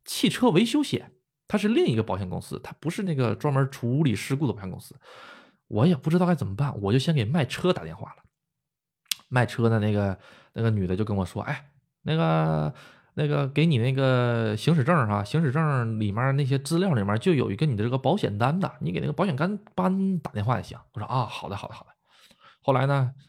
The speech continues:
因为他有这个手机的这个软件嘛，我就登录这个软件之后，哎，我找了一个电话，我就打过去。打过去之后，我刚想问一问怎么回事的时候，这保险公司这个态度，哎呀，一言难尽啊，毕竟是向他要钱嘛，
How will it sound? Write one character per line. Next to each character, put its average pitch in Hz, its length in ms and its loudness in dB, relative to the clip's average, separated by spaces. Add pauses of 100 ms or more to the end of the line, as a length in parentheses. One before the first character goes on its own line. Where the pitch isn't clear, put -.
因 135 180 2
为 143 80 2
他 143 180 0
有 110 120 2
这 117 100 0
个 101 520 -2
手 90 200 -6
机 113 120 -4
的 123 80 0
这 113 100 -2
个 98 220 0
软 98 200 0
件 131 160 0 (120)
嘛， - 160 -14
我 95 100 -8
就 101 100 2
登 127 200 2
录 127 100 2
这 110 80 0
个 104 80 0
软 104 160 -2
件 107 160 0
之 101 80 -4
后， 98 320 -4 (360)
哎， 131 220 0 (360)
我 110 100 0
找 - 160 2
了 95 100 -2
一 98 40 0
个 95 80 0
电 101 160 -2
话， 107 200 -8
我 95 60 -12
就 98 80 -4
打 - 140 -2
过 - 120 -20
去。 - 120 -14
打 - 260 0
过 160 140 2
去 170 180 2
之 156 100 2
后， 160 260 2
我 101 220 -4
刚 180 220 0
想 117 160 0
问 151 160 4
一 127 60 4
问 143 120 4
怎 - 120 -2
么 90 80 -8
回 101 80 0
事 180 120 2
的 123 80 2
时 98 80 -6
候， 69 200 -10
这 110 100 0
保 127 220 4
险 120 120 4
公 123 220 2
司 165 100 0
这 175 80 -4
个 - 100 -4
态 120 300 0
度， 90 240 -6 (300)
哎 - 100 -20
呀， - 60 -18 (760)
一 147 160 4
言 113 160 4
难 101 140 0
尽 139 200 2
啊， - 200 -18
毕 147 120 -2
竟 139 120 2
是 131 120 0
向 135 180 -4
他 135 60 0
要 180 200 0
钱 90 280 -6
嘛， - 300 -4